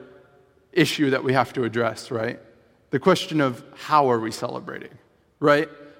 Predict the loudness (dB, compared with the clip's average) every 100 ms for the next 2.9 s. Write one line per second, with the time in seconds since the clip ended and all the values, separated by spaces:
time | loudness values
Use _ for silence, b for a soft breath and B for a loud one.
0 | 2 4 4 4 2 4 4 4 2 0
1 | 0 2 4 2 2 4 2 0 2 2
2 | 2 2 0 0 2 4 4 2 -2